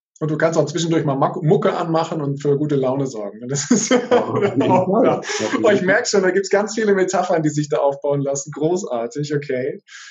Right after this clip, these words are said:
Speaker 1: Ja, dann ist die Idee entstanden und auch relativ schnell gewachsen, ne? Also, dass du jetzt heute ja viele, viele Coachings und Trainings gibst. Ähm, das ist ja, spricht ja auch eben dann quasi für dich, für deine Arbeit und die Ergebnisse.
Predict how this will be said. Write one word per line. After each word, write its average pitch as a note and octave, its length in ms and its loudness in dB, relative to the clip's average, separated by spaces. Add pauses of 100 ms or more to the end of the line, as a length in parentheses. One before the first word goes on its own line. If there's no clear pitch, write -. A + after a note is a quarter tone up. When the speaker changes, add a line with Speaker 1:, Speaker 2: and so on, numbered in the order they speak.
(120)
Speaker 1:
Ja, D#3+ 120 4
dann E3+ 140 4
ist F#3 200 -2
die G3+ 140 0
Idee D#3+ 160 4
entstanden E3 460 0
und G3+ 80 0
auch D#3 160 4
relativ B2 340 0
schnell C3 200 -2
gewachsen, C3+ 460 -2
ne? D3+ 200 -6
Also, C#3 180 -2
dass C#3 200 -2
du C3+ 80 -2
jetzt C#3 460 0
heute F3 500 0
ja C#3 420 2
viele, G3 280 0
viele E3+ 200 -2
Coachings D#3 480 0
und C#3+ 160 -2
Trainings D#3 440 0
gibst. - 420 -4 (460)
Ähm, C#3 240 -2
das C3 160 -6
ist D#3 160 -4
ja, D3 120 4
spricht D#3+ 340 -2
ja D3+ 120 2
auch C#3 120 0
eben D3 280 -2
dann C#3+ 320 2
quasi C3 360 2
für D3+ 220 0
dich, F3+ 300 0
für - 140 -2
deine D3 260 2
Arbeit C#3+ 340 0
und C#3 160 -4
die C#3+ 100 -6
Ergebnisse. D3+ 760 -2